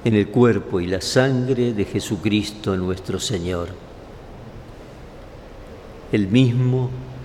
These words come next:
cuando iba a ser entregado a su pasión voluntariamente aceptada, tomó pan,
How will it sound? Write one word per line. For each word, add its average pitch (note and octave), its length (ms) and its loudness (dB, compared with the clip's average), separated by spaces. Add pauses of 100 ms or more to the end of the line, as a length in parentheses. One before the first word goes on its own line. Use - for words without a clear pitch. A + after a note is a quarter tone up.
(640)
cuando G#2 240 6
iba G#2 160 8
a G2+ 40 6
ser D#3+ 240 8
entregado C3+ 680 8
a A2+ 40 8
su G#2 240 2
pasión A2+ 960 4
voluntariamente G2+ 1200 4
aceptada, G2 880 0 (840)
tomó F#2+ 260 4
pan, F#2 480 0